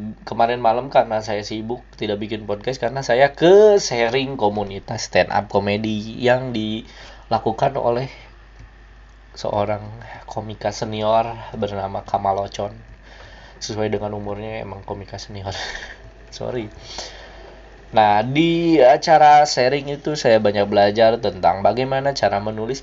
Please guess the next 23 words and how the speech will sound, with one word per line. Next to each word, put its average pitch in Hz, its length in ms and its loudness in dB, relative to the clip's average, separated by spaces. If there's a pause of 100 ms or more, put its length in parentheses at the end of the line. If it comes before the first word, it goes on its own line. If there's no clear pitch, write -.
materi - 480 -10 (1400)
yang 123 240 2
paling 139 320 0
benar 131 320 0
dengan 117 640 -4 (160)
peta - 320 -6
pikir. - 480 -8
Ada 120 240 -10
istilahnya 110 560 -12
lucu 104 320 -12
ya, - 160 -14
peta 127 320 -6
pikir 135 400 -6
atau 107 720 -10
mindset, 127 560 -6 (320)
set - 240 -8 (160)
pikir. 113 400 0 (240)
Ya 98 160 -10
begitulah, 101 480 -6
bahwa 110 480 2 (1800)
dalam 104 400 0
menulis 104 560 -6
materi 104 800 -8